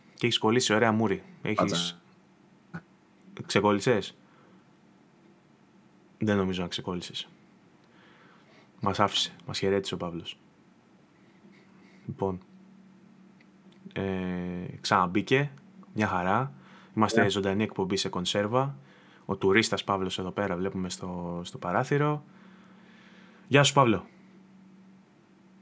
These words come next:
Speaker 2: Δεν σ' ακούω για κάποιο λόγο.
Speaker 1: Δεν μ' ακούς, γιατί; Μήπως δεν έχεις γυρίσει τα ακουστικά σου;
Speaker 2: Τώρα σ' ακούω. Και δεν
Speaker 1: Τέλεια.
Speaker 2: άλλαξα τίποτα.
Speaker 1: Τέλεια. Λοιπόν, δεν ξέρω αν
Speaker 2: Ναι.
Speaker 1: με άκουσες. Σου
Speaker 2: Έχεις
Speaker 1: λέω Prince,
Speaker 2: κόψει;
Speaker 1: Prince of Persia. Όχι, δεν το έχω κόψει. Συνεχίζουμε κανονικά. Ήταν πολύ μικρό για να το κόψω.
Speaker 2: <laughs> Τέλειο.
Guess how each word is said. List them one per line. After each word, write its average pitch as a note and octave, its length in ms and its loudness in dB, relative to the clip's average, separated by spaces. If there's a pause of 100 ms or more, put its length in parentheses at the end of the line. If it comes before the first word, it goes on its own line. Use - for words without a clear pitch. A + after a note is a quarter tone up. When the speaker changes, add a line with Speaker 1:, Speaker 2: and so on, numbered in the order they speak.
(380)
Speaker 2:
Δεν F#2+ 160 -4
σ' - 80 -6
ακούω E2+ 200 -6
για D#2+ 100 -6
κάποιο - 220 -8
λόγο. G2 300 -2
Speaker 1:
Δεν C3 160 4
μ' C#3 60 6
ακούς, C#3 420 2
γιατί; C#3 300 2
Μήπως A#2+ 220 0
δεν A#2+ 140 0
έχεις A#2+ 160 0
γυρίσει B2 560 0
τα B2 80 2
ακουστικά B2 360 0
σου; B2 600 -2 (1000)
Speaker 2:
Τώρα A#2+ 220 8
σ' - 60 -2
ακούω. E2+ 220 -4 (640)
Και - 120 0
δεν B2+ 80 8
Speaker 1:
Τέλεια. A#2 140 10
Speaker 2:
άλλαξα A2 240 2
τίποτα. F#2 320 -6 (420)
Speaker 1:
Τέλεια. G2+ 420 4
Λοιπόν, A#2+ 400 4
δεν B2+ 140 4
ξέρω D3 180 8
αν C3 80 8
Speaker 2:
Ναι. A#2+ 60 6
Speaker 1:
με A2+ 80 6
άκουσες. A2 280 2
Σου C3 100 2
Speaker 2:
Έχεις C#3 120 8
Speaker 1:
λέω C#3 180 6
Prince, C#3+ 40 8
Speaker 2:
κόψει; A2 260 4
Speaker 1:
Prince C#3+ 280 8
of - 80 4
Persia. C3 520 6
Όχι, C#3+ 160 4
δεν C3+ 80 -2
το C#3+ 80 4
έχω C3 120 2
κόψει. - 240 0
Συνεχίζουμε A#2 420 -2
κανονικά. A2 400 0
Ήταν A2 180 0
πολύ A2+ 180 2
μικρό A2 220 2
για D#3+ 80 8
να F3+ 140 6
το G2 60 0
κόψω. - 300 -6
Speaker 2:
<laughs> - 20 -20
Τέλειο. D3 380 6